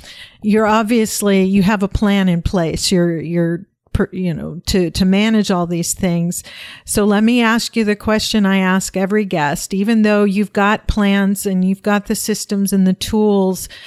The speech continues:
uh, to do the things you need to do as a, as a professional woman, as a mom, as a, just as a woman, even with all that in place, do you ever have a day when it just all gets away from you, or you get completely stressed out and overwhelmed?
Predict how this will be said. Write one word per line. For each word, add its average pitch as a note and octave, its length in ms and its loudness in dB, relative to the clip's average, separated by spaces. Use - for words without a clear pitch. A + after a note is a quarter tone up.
uh, F3+ 260 -4
to - 160 -4
do A3 180 0
the A#3+ 120 -2
things G3 340 0
you G3 60 0
need F#3 240 0
to G3+ 100 -2
do F#3+ 380 2
as E3+ 320 -2
a, D#3 520 -6
as F#3 240 -6
a E3+ 60 -4
professional G3 680 -2
woman, F#3+ 460 0
as E3 220 -6
a F3 60 -2
mom, F3 640 -2
as F3 240 -10
a, D#3 200 -6
just F3+ 280 -8
as F3+ 140 -6
a D3+ 80 -6
woman, F3 540 -2
even A#3+ 300 0
with A3+ 160 0
all G3+ 140 2
that F#3+ 180 2
in F3+ 120 -2
place, F#3 640 -2
do G3+ 100 0
you F#3+ 100 4
ever G#3+ 240 2
have A#3 200 0
a A3+ 60 2
day G#3 340 2
when G3+ 160 2
it F#3+ 80 2
just F#3 240 -4
all F#3+ 160 2
gets G3+ 320 -2
away F#3+ 260 0
from A3+ 280 0
you, A3+ 260 4
or G3 100 4
you F3+ 120 2
get F3+ 200 -4
completely G#3+ 540 -2
stressed G3 500 -4
out F#3+ 200 -2
and F3+ 180 -6
overwhelmed? F#3 880 -2